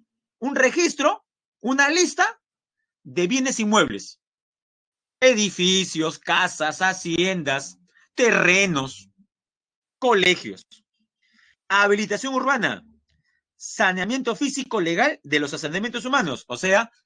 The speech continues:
lo previo para que un territorio, como un asentamiento humano, un espacio como un asentamiento humano, pueda ser poblado. O sea, tienen que estar los documentos en regla.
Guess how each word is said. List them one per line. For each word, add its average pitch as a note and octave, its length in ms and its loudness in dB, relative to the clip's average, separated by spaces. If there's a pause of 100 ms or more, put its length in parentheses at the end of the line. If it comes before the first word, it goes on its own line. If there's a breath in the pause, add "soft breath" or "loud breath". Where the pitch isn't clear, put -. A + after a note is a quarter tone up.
(120)
lo B2+ 300 -2
previo F#3+ 420 0
para C#3+ 240 0
que D#3 100 -6
un F3+ 120 -4
territorio, E3 800 -2
como C3 220 -6
un D3+ 100 -8
asentamiento F3 540 -2
humano, D#3+ 440 0
un D3+ 100 -6
espacio E3 340 -2
como D3+ 120 -6
un D#3+ 80 -4
asentamiento D#3 400 -4
humano, E3+ 280 2
pueda D#3+ 260 4
ser D#3+ 180 -2
poblado. D#3+ 400 4
O - 640 -20
sea, - 160 0
tienen F3 180 -2
que F3 60 -2
estar F#3 180 -2
los E3+ 120 0
documentos D#3 380 -6
en D#3+ 80 0
regla. C#3 420 0